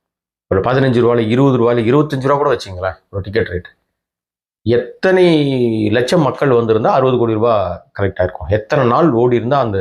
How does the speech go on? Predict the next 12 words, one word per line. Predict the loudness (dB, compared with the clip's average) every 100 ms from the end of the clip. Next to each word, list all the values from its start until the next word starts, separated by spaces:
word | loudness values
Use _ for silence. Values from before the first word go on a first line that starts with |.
| -4
கலெக்ட் | -4 -2 -4
ஆயிருக்கும் | -6 -6 -6
பாருங்க. | -8 -14 _ _ _ _ _
அப்போ | 0
ஒரு | 0 0
பெரிய | 0 2 2 2
மெகா | 0 0 2 0 0
பிளாக்பஸ்டர் | -2 -2 -4 -2 -2 -2
படமாக | -4 -2 -2 -2
அந்த | -4
படம் | -2 -2 -2
வந்து | 0